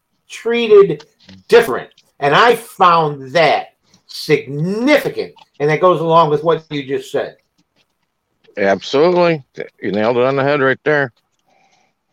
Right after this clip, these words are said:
Speaker 1: Unbelievable.
Speaker 2: Yeah,
Speaker 1: Um, a little
Speaker 2: I,
Speaker 1: tidbit that I want to toss out here. Go ahead.
Speaker 2: No,
Speaker 1: Go ahead.
Speaker 2: I, I, I was just gonna say, I think it would really be interesting just to see, uh, the reaction, what the reaction would be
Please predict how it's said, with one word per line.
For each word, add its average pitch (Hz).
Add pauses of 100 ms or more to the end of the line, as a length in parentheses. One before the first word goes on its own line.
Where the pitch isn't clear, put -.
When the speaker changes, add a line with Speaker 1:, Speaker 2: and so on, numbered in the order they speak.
(2500)
Speaker 1:
Unbelievable. 170 (500)
Speaker 2:
Yeah, 127
Speaker 1:
Um, 202
a -
little 156
Speaker 2:
I, -
Speaker 1:
tidbit 294
that 214
I 208
want 208
to -
toss 202 (120)
out 226
here. 180 (800)
Go -
ahead. 160 (380)
Speaker 2:
No, 156
Speaker 1:
Go 247
ahead. 151
Speaker 2:
I, 127
I, 165
I -
was 156
just 135
gonna 135
say, 120
I 117
think 123
it 123
would 107
really 107
be 104
interesting 101
just 95
to 92
see, 104 (440)
uh, 95 (200)
the 113
reaction, 101
what 95
the 98
reaction 98
would 90
be 98